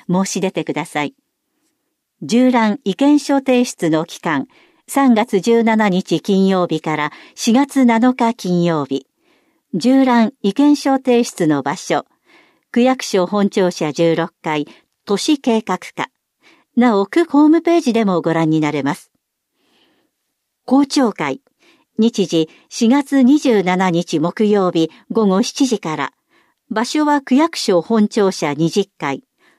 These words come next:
口述の申し出方法など詳しくは四月七日までにお問い合わせください。問い合わせ、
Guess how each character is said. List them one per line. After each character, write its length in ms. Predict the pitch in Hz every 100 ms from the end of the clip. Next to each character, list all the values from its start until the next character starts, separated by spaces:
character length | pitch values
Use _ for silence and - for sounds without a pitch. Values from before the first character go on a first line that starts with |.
| _ _ _ _ _
口 200 | - 269
述 280 | 269 262 262
の 180 | 247 233 220 247
申 40 |
し 60 | -
出 140 | 220
方 240 | 240 220 202
法 200 | 185 165
な 140 | 165
ど 160 | 156 156
詳 300 | - 214 269
し 100 | -
く 140 | 214
は 160 | 196 190 - _
四 180 | - 247
月 360 | 277 302 285 240
七 260 | 226 285
日 160 | 320 320
ま 140 | 311
で 160 | 320 262
に 140 | 254
お 100 | 220
問 220 | 170 180 160
い 60 |
合 80 | 156
わ 60 | 165
せ 140 | 160
く 100 | 151
だ 140 | 151
さ 160 | 156 156
い。 80 | 135 _ _ _ _ _ _ _ _ _ _ _ _ -
問 180 | 214
い 80 | 208
合 60 | 202
わ 120 | 202
せ、 260 | - 196